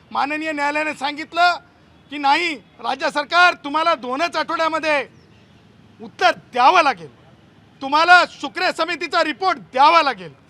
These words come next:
त्याचबरोबर माननीय न्यायालयाने एक आठवडा आम्हाला त्याच्यावर रिजॉइंडर द्यायला सांगितलं आणि त्यानंतर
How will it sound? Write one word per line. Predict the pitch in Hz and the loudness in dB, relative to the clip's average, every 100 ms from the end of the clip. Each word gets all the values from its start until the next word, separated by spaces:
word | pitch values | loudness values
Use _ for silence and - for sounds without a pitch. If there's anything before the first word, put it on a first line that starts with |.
| _ _ _ | _ _ _
त्याचबरोबर | 277 320 311 311 320 339 349 | -2 0 0 0 4 6 6
माननीय | 311 302 330 330 | 4 -2 -2 -4
न्यायालयाने | 320 311 320 330 330 349 359 - _ _ - | -4 -4 -2 -2 -2 -6 -10 -16 _ _ -4
एक | 269 339 | 0 0
आठवडा | 311 302 330 | -2 -4 0
आम्हाला | 339 320 330 330 | 2 2 0 -2
त्याच्यावर | 330 294 349 330 | -4 -4 -2 -2
रिजॉइंडर | 294 294 320 330 | -4 -6 -6 -6
द्यायला | 320 320 330 | -4 -2 -2
सांगितलं | 302 311 320 311 349 349 - _ _ _ | -2 -4 -8 -6 -2 -2 -6 _ _ _
आणि | 277 320 | -6 -6
त्यानंतर | - 330 330 311 359 359 | -4 -4 -4 -6 4 4